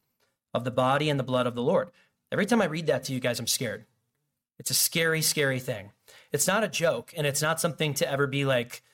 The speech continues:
"Oh, yeah, you know, that doesn't apply to us," or whatever. "But let a man examine himself, and so let him eat of the bread and drink of the cup. For he who eats and drinks in an unworthy manner eats and drinks judgment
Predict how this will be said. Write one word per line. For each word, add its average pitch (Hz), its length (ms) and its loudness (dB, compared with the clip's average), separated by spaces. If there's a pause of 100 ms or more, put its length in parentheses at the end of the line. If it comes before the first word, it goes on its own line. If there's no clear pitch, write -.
(320)
"Oh, 180 220 4
yeah, 139 320 2
you 139 180 -2
know, 139 160 2
that 135 180 2
doesn't 123 200 -4
apply 117 340 -6
to 104 140 -8
us," 107 240 -8
or - 80 -6
whatever. 110 460 -8 (1200)
"But 139 100 -2
let 170 180 2
a 202 40 2
man 165 220 0
examine 151 500 0
himself, 151 560 4
and 127 160 -4
so 180 320 2
let 156 220 0
him 131 180 -4
eat 180 320 -2 (240)
of 143 160 0
the 131 80 -6
bread 147 460 0 (220)
and 135 100 -4
drink 151 240 0
of 151 80 -2
the 143 80 -2
cup. 123 260 -4
For 127 120 -6
he 208 260 2
who 190 200 2
eats 240 520 0 (540)
and 139 140 0
drinks 165 440 2
in 156 160 0
an 127 120 0
unworthy 202 480 2
manner 135 420 0 (220)
eats 202 280 2
and 208 100 4
drinks 156 240 0
judgment 120 840 -4